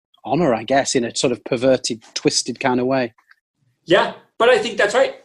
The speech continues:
Speaker 2: That's what you're saying. That's part of what humanizes him, is that it's
Speaker 1: Yeah.
Speaker 2: perverted to a, a normal,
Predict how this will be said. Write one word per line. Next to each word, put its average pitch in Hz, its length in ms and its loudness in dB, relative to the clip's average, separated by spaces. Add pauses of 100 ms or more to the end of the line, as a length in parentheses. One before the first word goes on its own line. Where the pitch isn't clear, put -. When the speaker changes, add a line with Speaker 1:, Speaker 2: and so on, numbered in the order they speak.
(140)
Speaker 2:
That's 175 240 0
what 180 100 2
you're 170 100 -2
saying. 185 320 -4
That's 147 200 -2
part 160 260 0
of 147 60 -6
what 151 140 -6
humanizes 135 600 -6
him, 131 100 -4
is 120 140 -6
that 131 160 -2
it's - 340 -8
Speaker 1:
Yeah. - 180 0 (120)
Speaker 2:
perverted 156 220 -6
to 139 200 -2 (340)
a, - 40 -2
a 135 80 -2
normal, 139 560 -2